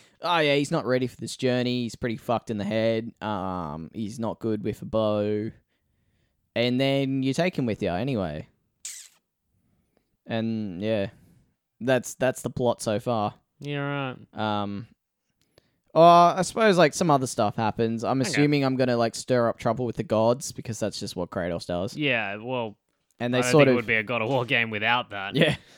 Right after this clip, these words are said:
Speaker 1: They sort of foreshadow it a little bit that you,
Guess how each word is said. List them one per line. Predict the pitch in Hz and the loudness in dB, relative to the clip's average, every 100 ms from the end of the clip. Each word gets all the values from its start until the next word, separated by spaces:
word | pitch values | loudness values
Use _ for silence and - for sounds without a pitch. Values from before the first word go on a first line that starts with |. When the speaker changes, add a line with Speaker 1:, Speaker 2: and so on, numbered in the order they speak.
| - _ - | -20 _ -2
Speaker 1:
They | 156 | -2
sort | - 190 | 0 4
of | 175 160 | 4 6
foreshadow | 160 147 - 127 131 135 | 6 6 4 4 6 4
it | 135 | 4
a | 135 | 4
little | 135 135 | 4 4
bit | 139 160 - | 4 0 0
that | 127 | -2
you, | 107 120 113 | 0 0 -2